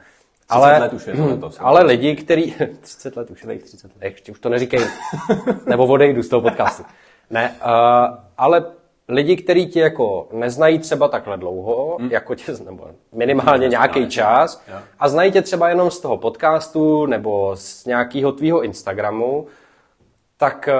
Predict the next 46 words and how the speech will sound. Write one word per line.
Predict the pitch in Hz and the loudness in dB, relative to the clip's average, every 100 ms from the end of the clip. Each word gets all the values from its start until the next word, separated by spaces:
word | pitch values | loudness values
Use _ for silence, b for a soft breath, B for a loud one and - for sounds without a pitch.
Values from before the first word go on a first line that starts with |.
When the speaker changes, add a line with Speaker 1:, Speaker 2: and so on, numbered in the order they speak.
| 123 123 - | 0 -4 -8
Speaker 2:
a | 123 | -4
jsou | - 151 | 0 0
to | 165 | 0
třeba | 165 165 | -2 0
lidi, | 160 156 156 | 2 2 -2
kteří | - 156 | -2 -4
jsou | - 165 | -2 -2
podobní | 165 156 156 165 151 | 0 2 2 2 0
mně, | 117 95 120 175 | 0 -2 -4 -6
který | - 160 135 | -4 -2 0
Speaker 1:
Hmm. | |
Speaker 2:
jako | 127 120 101 87 | 0 -2 -2 -2
k | - | -8
té | - | -6
módě | 143 139 143 | 0 2 2
nějaký | 147 135 135 160 | 0 -2 -2 -4
vztah | 156 147 | -4 -6
mají, | 131 131 147 | -2 0 2
ale | 143 | 2
mají | 135 143 | 0 -2
ho | 147 | -2
trochu | 143 - | -4 -4
jiný, | 143 139 147 | -2 0 0
než | 143 139 | -2 -2
ho | |
máš | 139 131 127 | -6 -6 -10
ty, | - 98 104 156 b b b b _ | -12 -10 -8 -10 b b b b _
tak | 139 135 | 0 2
by | 170 | 2
vlastně | 170 - | 2 0
jako | 175 - 185 | -2 2 2
mohli | 170 156 180 | 4 4 4
nabít | 151 143 180 - | 2 0 -4 -6
pocitu, | 131 127 151 151 160 | -6 -4 -6 -4 -4
že, | 156 160 | -2 -2
eh, | 156 151 151 151 - _ _ _ _ 117 113 110 107 95 _ _ _ _ | 0 -2 -2 -6 -14 _ _ _ _ -8 -6 -4 -6 -10 _ _ _ _
teď | 135 | 0
to | 160 | 2
možná | 151 147 156 | 2 2 2
bude | 156 | 2
znít | 156 | 2
Speaker 1:
Že | 147 | 2
jsou | 156 | 2
Speaker 2:
blbě, | 139 110 | 4 2
jo? | |
Speaker 1:
arrogantní. | 101 131 - | 2 -2 -10